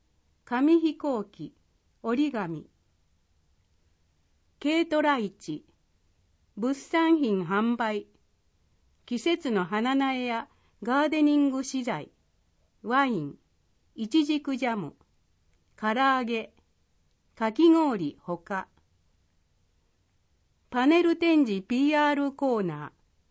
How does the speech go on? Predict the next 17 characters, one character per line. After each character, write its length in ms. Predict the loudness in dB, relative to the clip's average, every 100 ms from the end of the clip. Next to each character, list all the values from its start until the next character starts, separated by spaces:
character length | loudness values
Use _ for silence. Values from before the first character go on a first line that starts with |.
| _ _ _ _ _ _ _
緑 400 | 2 4 4 2
の 140 | 0 0
少 300 | 0 0 0
年 320 | 0 -4 -6
団、 200 | -10 -12 _ _ _ _ _ _ _ _ _ _
緑 220 | -2 0 -2 _
化 180 | 2 2
ア 80 |
ピ 300 | 0 0 0
ー 40 | -2
ル、 200 | -8 -12 _ _ _ _ _
緑 420 | 2 4 4 2 2
の 140 | 2
募 160 | 0 0
金 280 | 2 2
活 360 | 0 -6 -6 -6
動。 280 | -8 -10